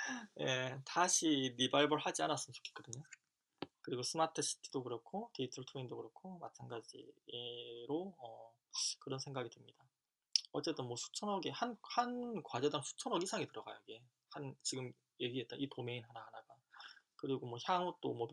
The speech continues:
몇 조가 들어간다는 얘기도 있어요. 그러니까 세금을 잘 써서 그 관련된 이제 업체들도 많이 생겨나고 그다음에 해외로 많이 나가는 그런 기회가 됐으면 좋겠다, 이런 생각을 많이 합니다.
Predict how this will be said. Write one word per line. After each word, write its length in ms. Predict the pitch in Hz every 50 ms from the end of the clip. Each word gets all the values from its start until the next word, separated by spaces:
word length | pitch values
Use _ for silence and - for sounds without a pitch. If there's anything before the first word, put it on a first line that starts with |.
| 131
몇 180 | 143 151 147 -
조가 240 | - 202 180 170 -
들어간다는 500 | - 135 120 - 113 117 123 120 113 110
얘기도 260 | 110 107 120 - -
있어요. 300 | 123 - - - 107 104 110 _ _ _ _ _ _ _ _ _ _ _ _ - - - _ - -
그러니까 580 | - 127 123 123 117 - _ - 117 113 117 123
세금을 320 | 131 - 175 170 175 165 127
잘 140 | - 110 120
써서 540 | - 139 135 - 131 120 123 120 117 117 - _ _ - - _ - - _ _ _ _ _
그 680 | - 127 123 120 120 120 120 120 120 120 120 117 - -
관련된 340 | - 147 147 139 127 123 117
이제 160 | 110 - 117
업체들도 720 | 110 - - - 139 131 - 123 117 113 113 135 143 160 156
많이 220 | 120 117 120 131
생겨나고 640 | 131 - 165 156 151 123 107 107 - 131 123 120 120 _ _ _ _ _ _ _ _ - -
그다음에 180 | 127 120 123 127
해외로 260 | - 220 214 208 156
많이 240 | 123 - 117 127 127
나가는 440 | 104 101 101 117 139 165 165 143 123 -
그런 260 | - - 143 143 139
기회가 400 | 131 - 120 110 110 - 127 123
됐으면 360 | - - 113 - - 123 113
좋겠다, 600 | - - - - - _ - 113 113 113 117 120 123
이런 180 | 127 135 139
생각을 320 | 131 - 127 120 123 117 - _
많이 200 | - 110 120 123
합니다. 360 | 127 - 170 156 139 - -